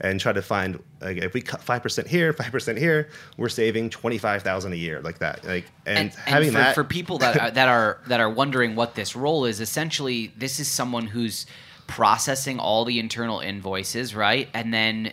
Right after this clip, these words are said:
Speaker 2: you're looking for, you're looking for price fluctuations, but based on your purveyors to find
Speaker 1: So,
Speaker 2: dollars.
Speaker 1: so yeah,
Speaker 2: <laughs>
Speaker 1: we, exactly. We, that's what we, we do that. Each restaurant kinda does that. Like, we, um, our,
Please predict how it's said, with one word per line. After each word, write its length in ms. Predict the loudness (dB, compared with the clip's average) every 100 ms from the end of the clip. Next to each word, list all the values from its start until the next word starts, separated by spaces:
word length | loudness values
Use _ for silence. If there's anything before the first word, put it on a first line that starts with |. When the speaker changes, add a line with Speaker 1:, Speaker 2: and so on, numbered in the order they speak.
| -10 -8
Speaker 2:
you're 140 | -4
looking 420 | -2 -2 -4 -6
for, 680 | -6 -4 -2 0 0 0 -4 -10 -20 -20 -20 -20 -20 -10
you're 140 | -4 0
looking 280 | -2 -2 -6
for 160 | -6
price 580 | -6 0 2 2 -4 -6 -6
fluctuations, 840 | 0 0 0 0 0 0 -2 -4
but 220 | -4 -4
based 280 | 0 0 0
on 80 | -2
your 120 | -4
purveyors 580 | -4 -4 0 2 0 -4
to 80 | -8
find 600 | 0 4 4 4 0 -4
Speaker 1:
So, 60 | -8 -6 4
Speaker 2:
dollars. 580 | 8 8 4 -4 -8 -4
Speaker 1:
so 160 | 0
yeah, 180 | 4 6
Speaker 2:
<laughs> 60 | 4
Speaker 1:
we, 80 | 2
exactly. 400 | -4 2 4 4
We, 100 | 2
that's 240 | 2 2 4
what 160 | 2
we, 120 | 2 2
we 180 | 2 4
do 140 | 6
that. 320 | 8 8 6
Each 220 | -2 0 2
restaurant 360 | 2 2 0
kinda 160 | 0 0
does 200 | 2 2
that. 120 | 2
Like, 120 | 2
we, 240 | 0 2 2
um, 340 | 2 -2 -2
our, 220 | 2 2